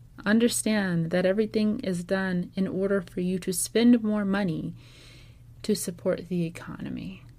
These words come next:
If the new way of handling money or transactions were done differently to keep you from spending too much, they would have created it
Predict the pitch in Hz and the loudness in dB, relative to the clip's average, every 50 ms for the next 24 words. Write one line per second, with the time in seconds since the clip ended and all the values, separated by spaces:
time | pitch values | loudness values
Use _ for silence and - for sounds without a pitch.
0 | - - - - - - - 214 175 - - 202 196 196 202 220 240 254 247 220 | -20 -20 -20 -20 -10 -6 -4 -4 0 2 2 2 4 4 4 4 4 4 4 2
1 | 202 208 208 214 208 202 190 190 - - - - 202 196 196 196 196 196 190 185 | 2 2 2 4 4 2 2 0 -4 -8 -8 -4 -4 -2 -2 -2 -2 -2 -2 -2
2 | 180 180 180 180 185 190 190 185 185 180 175 170 170 170 165 165 165 - - 180 | -2 0 0 0 0 0 0 0 0 -2 -2 -2 -2 -2 -4 -4 -6 -8 -6 -4
3 | 175 175 170 170 - 175 185 190 185 - - 190 180 175 175 - - - 185 175 | -2 -2 -2 -2 -2 -2 -4 -4 -6 -6 -6 -6 -6 -8 -8 -10 -8 -6 -4 -4
4 | 170 170 165 165 165 165 165 165 - 180 208 - - 220 - - - 175 165 165 | -4 -4 -4 -4 -2 -4 -4 -2 -2 -2 -2 -2 -4 -6 -6 -4 -4 -4 -4 -2
5 | 156 156 156 165 175 175 - - - - - - - - - - - 202 185 175 | -4 -6 -6 -8 -8 -10 -12 -16 -20 -20 -20 -20 -20 -14 -12 -8 -6 -6 -6 -6
6 | - - 202 185 - - 185 180 175 - 175 165 160 165 - - - - - 202 | -4 -4 -4 -2 -2 -4 -6 -6 -4 -4 -4 -4 -2 -2 -4 -6 -2 0 2 4
7 | 247 277 285 254 202 175 160 165 - - 165 160 151 151 151 - - - - - | 4 4 4 4 0 -2 -2 -4 -6 -6 -6 -6 -6 -8 -10 -10 -12 -12 -8 -4
8 | - 165 165 160 180 180 185 175 170 175 - - - - - 170 170 170 170 175 | -4 -2 -2 0 0 0 0 0 -2 -4 -10 -16 -10 -6 -2 0 0 0 0 0
9 | 170 170 165 165 - - | 0 0 0 0 -2 -4